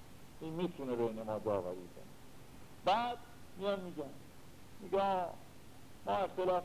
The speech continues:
داریم سر این آیه، من می‌گم اینجوره، اون میگه اینجوره، من اینجوری می‌خونم، اون اینجوری می‌خونه، شما چی می‌گی؟»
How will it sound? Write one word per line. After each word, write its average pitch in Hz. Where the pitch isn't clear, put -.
داریم 156
سر 165
این 165
آیه، 147
من 156
می‌گم 160
اینجوره، 147
اون 147
میگه 147
اینجوره، 131
من 151
اینجوری 143
می‌خونم، 131
اون 165
اینجوری 156
می‌خونه، 135
شما 214
چی 220
می‌گی؟» 139